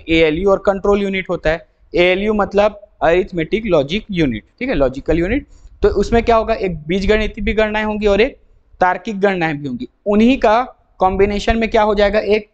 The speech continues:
स्टैटिस्टिकल, ठीक है, मतलब सांख्यिकी गणनाएं होंगी। तो तीन प्रकार की कैटेगरी क्या हो गई, निकल कर सामने आई।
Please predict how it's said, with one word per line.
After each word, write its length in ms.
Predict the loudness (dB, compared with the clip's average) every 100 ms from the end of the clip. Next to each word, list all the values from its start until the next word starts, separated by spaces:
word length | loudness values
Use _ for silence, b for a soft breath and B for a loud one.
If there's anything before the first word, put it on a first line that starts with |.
| -18
स्टैटिस्टिकल, 840 | -4 -4 -2 -6 -6 -2 0 0 _ _ _ _ _ -10
ठीक 100 | -2
है, 80 | 0
मतलब 280 | 2 2 0
सांख्यिकी 580 | 0 -4 -2 -4 -2
गणनाएं 340 | 0 0 0 -4
होंगी। 320 | -6 -8 -10 _ _ -16
तो 60 | -16
तीन 300 | -2 0 2
प्रकार 320 | 2 2 -2
की 100 | -2
कैटेगरी 460 | -4 0 -2 -2
क्या 160 | -2 0
हो 120 | 0
गई, 140 | -4 -6
निकल 320 | -2 0 0
कर 120 | -2
सामने 380 | 0 -2 0 -2
आई। 180 | -4